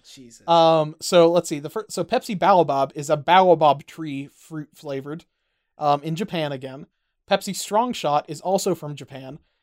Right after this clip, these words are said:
Speaker 2: It is a limited edition in twenty ten with a high concentration of caffeine and extra
Speaker 1: Oh my
Speaker 2: carbonation.
Speaker 1: God.
Speaker 2: Whole, they were sold in even larger sizes with an even larger <laughs> ca-, concentration of caffeine and carbonation.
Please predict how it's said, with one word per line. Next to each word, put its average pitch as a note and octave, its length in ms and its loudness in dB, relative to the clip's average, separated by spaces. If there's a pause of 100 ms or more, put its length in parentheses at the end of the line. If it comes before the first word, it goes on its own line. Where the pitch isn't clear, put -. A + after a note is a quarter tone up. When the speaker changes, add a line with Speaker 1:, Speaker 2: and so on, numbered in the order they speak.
Speaker 2:
It D#3+ 120 -12
is D#3 80 -8
a D#3+ 100 0
limited G3 360 2
edition F3 420 -2
in C#3+ 280 -18
twenty F3 280 -10
ten D3+ 300 -8
with D3 100 -8
a C#3 140 -10 (120)
high E3 200 -2
concentration E3+ 560 -8
of - 160 -18
caffeine D#3+ 520 -10
and D3 200 -16
extra E3+ 260 -8
Speaker 1:
Oh - 40 -6
my - 80 -10
Speaker 2:
carbonation. D3+ 360 -4 (100)
Speaker 1:
God. G#3 260 -8 (720)
Speaker 2:
Whole, F#3+ 260 0
they F3+ 160 2
were F#3 80 4
sold G3+ 240 4
in F#3 160 -2
even A3 300 0
larger F3+ 420 4
sizes C#3+ 480 -6
with C#3+ 100 -14
an D3 100 -12
even F3+ 260 -6
larger D#3+ 360 -2
<laughs> - 60 -20
ca-, F3+ 240 -12 (480)
concentration E3+ 420 -14
of D3+ 60 -18
caffeine D#3 420 -10 (400)
and D#3 80 -18
carbonation. D#3 640 -2